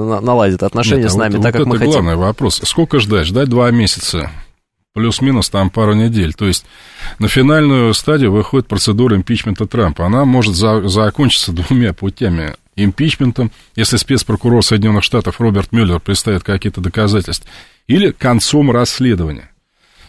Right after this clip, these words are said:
Speaker 2: <laughs> Другого пути нет. Э, Мюллер работает уже больше года, он потратил семьдесят миллионов долларов и просмотрел, по его словам, его команда четыреста тысяч документов. <laughs> Понимаете, ему надо уже закругляться, нельзя это расследовать несколько лет.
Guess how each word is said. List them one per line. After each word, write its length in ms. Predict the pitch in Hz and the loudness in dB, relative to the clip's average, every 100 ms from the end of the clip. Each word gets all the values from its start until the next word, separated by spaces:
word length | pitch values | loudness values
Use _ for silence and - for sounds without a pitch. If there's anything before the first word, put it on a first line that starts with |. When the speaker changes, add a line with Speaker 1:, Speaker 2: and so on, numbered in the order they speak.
| _ | _
Speaker 2:
<laughs> 180 | 92 - | -2 0
Другого 480 | 98 113 131 147 87 | 2 2 2 2 0
пути 340 | 123 120 - | -2 -4 -2
нет. 220 | 101 113 - - - - - - | 0 -2 -4 -14 -20 -20 -20 -6
Э, 540 | 110 104 101 98 95 | 0 2 2 2 2
Мюллер 340 | 98 160 156 117 | 4 4 4 4
работает 480 | 120 139 127 98 110 | 2 2 0 -2 -2
уже 200 | 107 101 | 0 0
больше 320 | 120 120 104 | 2 0 0
года, 260 | 117 147 | 0 2
он 100 | 107 | 2
потратил 400 | 95 110 123 107 | 2 0 0 -2
семьдесят 340 | 95 123 107 - | 0 0 0 0
миллионов 460 | 107 113 101 92 | 0 2 2 0
долларов 540 | 107 107 127 104 90 107 | -2 2 2 2 0 0
и 280 | 107 95 90 | 2 2 0
просмотрел, 540 | - 104 - 113 127 95 | -2 -2 0 0 2 -2
по 140 | - | 0
его 240 | 110 113 95 | 0 2 0
словам, 420 | 101 110 107 90 | 0 0 2 2
его 160 | 92 | 0
команда 420 | 85 113 117 95 82 | 0 0 2 2 0
четыреста 440 | - - 95 107 | -2 -2 -2 -4
тысяч 240 | - 101 | -2 0
документов. 560 | 95 - 113 151 151 - | 0 -2 0 0 -2 -6
<laughs> 120 | - | -6
Понимаете, 420 | 117 - 254 - | -4 0 -2 0
ему 180 | 110 139 | 2 2
надо 240 | 131 123 113 | 2 2 2
уже 580 | 107 117 110 98 98 | 2 2 2 0 0
закругляться, 760 | 98 107 127 135 175 131 - 80 | 0 -2 0 2 2 0 -2 -4
нельзя 360 | 95 107 143 | 0 0 0
это 160 | 98 90 | 0 -2
расследовать 500 | 95 92 139 101 87 | -2 -2 -2 -2 -2
несколько 400 | 107 - 95 127 | -4 -6 -6 -2
лет. 180 | 113 | -2